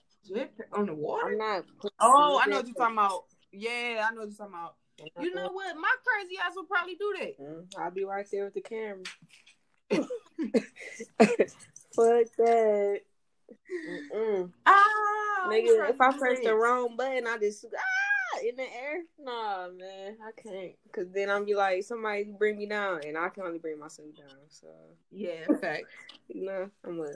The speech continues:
Speaker 2: I'm a, I'm a, uh, have a little panic attack up there, so.
Speaker 1: Mm.
Speaker 2: What else on the water can you do, man? That's
Speaker 1: But, I mean,
Speaker 2: right.
Speaker 1: it's not much water out here in Arizona, so it's like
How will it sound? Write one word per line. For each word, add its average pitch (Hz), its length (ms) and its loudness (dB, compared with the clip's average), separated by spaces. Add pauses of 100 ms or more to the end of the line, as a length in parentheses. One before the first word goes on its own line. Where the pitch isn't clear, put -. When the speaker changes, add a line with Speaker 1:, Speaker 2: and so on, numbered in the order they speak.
(100)
Speaker 2:
I'm 165 160 -8
a, 147 200 -8
I'm 165 160 -10
a, 156 40 -8
uh, 143 540 -10 (1200)
have 127 180 -10
a - 20 -10
little 120 200 -8
panic 156 360 -10
attack 120 420 -14
up - 180 -14
there, 147 360 -4
so. - 180 -20 (1800)
Speaker 1:
Mm. 175 200 -10 (800)
Speaker 2:
What 190 160 -4
else 143 280 -4
on 139 120 -10
the 131 80 -8
water 127 340 -10 (420)
can 135 160 -8
you 127 180 -12
do, 117 280 -6
man? 123 440 -16 (1200)
That's - 140 -4
Speaker 1:
But, 254 120 8
I 370 120 4
mean, 339 160 -4
Speaker 2:
right. 302 120 -6
Speaker 1:
it's 320 140 -10
not 330 240 -2
much 277 300 -8
water 262 600 -4
out 269 280 -6
here 247 240 -6
in 190 160 -10
Arizona, 202 580 -8
so 202 180 -12
it's 208 160 -10
like 185 300 -4